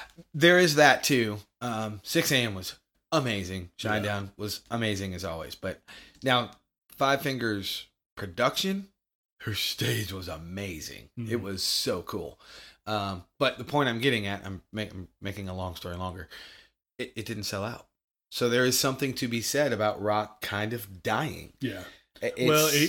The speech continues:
Speaker 2: it,
Speaker 1: it
Speaker 2: it,
Speaker 1: sucks, but it is what it is.
Speaker 2: it didn't sell out, and they had to stack that bill like crazy to sell what they did.
Speaker 1: Absolutely.
Speaker 2: You know?
Speaker 1: 'Cause if you
Speaker 2: Um,
Speaker 1: think about it, six A M,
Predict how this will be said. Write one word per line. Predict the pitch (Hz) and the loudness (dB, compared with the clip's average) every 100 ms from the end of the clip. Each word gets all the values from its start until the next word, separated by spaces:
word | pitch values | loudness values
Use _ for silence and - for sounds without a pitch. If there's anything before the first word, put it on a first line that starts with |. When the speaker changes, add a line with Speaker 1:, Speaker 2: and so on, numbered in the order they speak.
| 147 | 2
Speaker 2:
it, | 156 | -2
Speaker 1:
it | - | 2
Speaker 2:
it, | 170 | 2
Speaker 1:
sucks, | - 113 175 135 | 4 4 4 2
but | - 107 | -2 0
it | |
is | 131 135 | 0 0
what | 123 | -2
it | 113 | -2
is. | 160 | 0
Speaker 2:
it | 156 | 0
didn't | 139 170 147 | 2 2 0
sell | - 151 139 | 0 0 0
out, | 135 127 131 | 0 -2 -4
and | 127 | -4
they | 131 135 | -2 -2
had | 135 127 | -4 -4
to | |
stack | - - 131 - | -4 -2 -2 -2
that | 127 120 120 | -6 -6 -6
bill | 120 117 | -4 -4
like | 117 117 | -6 -8
crazy | - 123 117 110 | -8 -6 -6 -8
to | 107 | -6
sell | 107 120 | -6 -6
what | 110 107 | -8 -12
they | 101 | -14
did. | 101 90 90 - | -16 -16 -18 0
Speaker 1:
Absolutely. | 139 - 127 175 - 131 | 0 2 0 0 -2 -6
Speaker 2:
You | |
know? | 123 113 110 _ _ - | -6 -6 -12 _ _ 0
Speaker 1:
'Cause | 151 139 | 2 4
if | 139 | 2
you | |
Speaker 2:
Um, | 131 | 4
Speaker 1:
think | 190 202 | 4 4
about | 135 123 | 6 6
it, | 127 135 _ _ | 4 -2 _ _
six | - 160 170 | -2 0 0
A | 147 135 | 0 0
M, | 165 120 113 | 0 0 -4